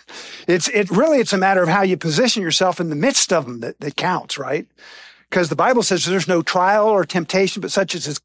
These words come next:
common to man. But Jesus said he'll make a way of escape that you're able to bear it. Guess what that way of escape is? It's not something, it's not somewhere, it's someone. It's Jesus. Amen?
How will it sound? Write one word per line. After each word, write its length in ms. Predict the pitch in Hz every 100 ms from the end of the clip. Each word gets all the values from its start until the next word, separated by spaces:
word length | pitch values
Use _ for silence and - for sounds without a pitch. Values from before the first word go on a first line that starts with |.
| -
common 540 | - 226 262 254 277
to 120 | -
man. 440 | 240 220 208 160 - _ _ _ _ - - -
But 160 | 139
Jesus 440 | 117 165 220 185 180
said 140 | 202
he'll 180 | - 214
make 340 | 165 196 208
a 40 | 190
way 400 | 170 185 214 214
of 100 | 196
escape 580 | 185 - 180 131 - - _ - -
that 180 | 143 -
you're 120 | 135
able 220 | 143 139
to 100 | 143
bear 240 | 123 123
it. 100 | 131
Guess 160 | 170 175
what 120 | 190
that 160 | 165 165
way 160 | 156
of 80 | 147
escape 400 | 143 - 135 123
is? 160 | 120 139
It's 120 | 147
not 220 | 185 180
something, 800 | - 196 202 - 190 135 139 170 - - -
it's 140 | - -
not 160 | 170
somewhere, 760 | - 175 175 170 180 135 131 127 - _
it's 160 | - 135
someone. 720 | - 139 131 139 127 90 - _ _ _ -
It's 200 | - -
Jesus. 600 | 139 110 - - - -
Amen? 420 | 120 120 120 143